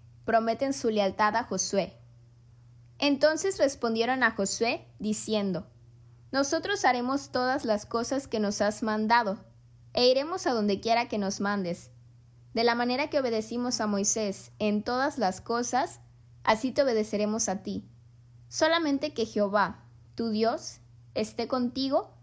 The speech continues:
como estuvo con Moisés. Cualquiera que fuere rebelde a tu mandamiento y no obedeciere a tus palabras en todas las cosas que le mandes,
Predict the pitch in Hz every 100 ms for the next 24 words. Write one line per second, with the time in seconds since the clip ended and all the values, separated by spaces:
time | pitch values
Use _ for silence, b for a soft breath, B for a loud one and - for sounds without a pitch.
0 | - - - 254 240 226 226 247 254 254
1 | 214 190 190 196 185 - - - - -
2 | - - - - 226 220 269 311 285 -
3 | 247 269 240 214 226 226 208 202 196 196
4 | 196 196 202 208 202 202 - - - 220
5 | 220 262 302 220 - 226 226 220 208 202
6 | - 196 202 196 175 - - 220 208 208
7 | 240 247 294 247 202 - 220 220 240 -
8 | 202 196 208 220 254 349 -